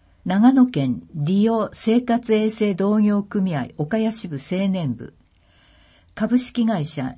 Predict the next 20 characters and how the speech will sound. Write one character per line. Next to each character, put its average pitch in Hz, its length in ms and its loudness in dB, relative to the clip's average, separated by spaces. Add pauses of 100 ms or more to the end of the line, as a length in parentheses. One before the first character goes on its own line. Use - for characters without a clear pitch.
日 180 140 0
本 247 260 6
ピ 233 80 -2
ス - 160 -12
コ 156 140 0
従 190 260 0
業 196 240 2
員 120 260 -2
一 147 280 -8
同。 139 200 -10 (1120)
株 220 220 2
式 240 280 -2
会 208 200 2
社 147 280 -10 (160)
岡 226 200 -2
谷 147 160 -2
中 214 280 0
部 196 100 -4
建 180 240 -2
設。 - 420 -12